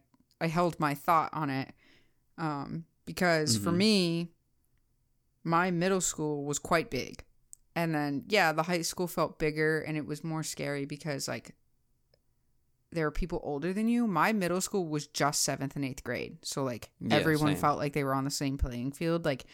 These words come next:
Speaker 1: yeah, the eighth graders were a little bit scarier, but not by much. And then,
Speaker 2: Yeah.
Speaker 1: um, but, like, when you're a ninth grader and you see a senior, it was, like,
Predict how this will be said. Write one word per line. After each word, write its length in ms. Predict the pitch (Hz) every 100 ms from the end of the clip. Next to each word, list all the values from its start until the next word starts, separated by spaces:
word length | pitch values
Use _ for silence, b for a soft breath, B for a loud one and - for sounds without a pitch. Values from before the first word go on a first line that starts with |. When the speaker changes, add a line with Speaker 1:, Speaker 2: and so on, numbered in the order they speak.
| B B -
Speaker 1:
yeah, 120 | 240
the 140 | 160
eighth 160 | 143 -
graders 260 | 135 131 127
were 120 | 78
a 60 |
little 280 | 90 147 151
bit 160 | 156 147
scarier, 400 | - 160 160 156
but 120 | 147
not 140 | 165 -
by 120 | 98
much. 380 | 95 - - - -
And 140 | 151
then, 280 | 139 135 131 B B B -
Speaker 2:
Yeah. 220 | - - 156
Speaker 1:
um, 520 | 156 135 123 131 165 _ _ _ _ _ _ _ _ -
but, 120 | 156
like, 180 | 143 147
when 100 | 185
you're 120 | 180
a 20 |
ninth 320 | 147 151 170
grader 260 | 185 185 180
and 80 | 160
you 80 |
see 200 | 156 156
a 60 | 131
senior, 520 | - 165 165 175 190
it 100 | 165
was, 140 | 117 113
like, 240 | 101